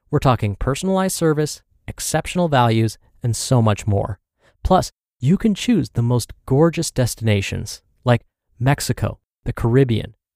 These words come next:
Central America, Hawaii, and the continental U S. Each all-inclusive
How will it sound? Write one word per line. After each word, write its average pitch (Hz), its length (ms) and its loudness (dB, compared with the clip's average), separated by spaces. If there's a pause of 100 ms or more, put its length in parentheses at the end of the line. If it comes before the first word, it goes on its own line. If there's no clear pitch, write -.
(140)
Central 147 440 0
America, 117 540 0 (260)
Hawaii, 127 560 2 (160)
and 143 220 2
the 143 40 2
continental 127 600 0
U 117 260 2
S. - 320 -4 (520)
Each 185 360 -2 (180)
all-inclusive 185 920 0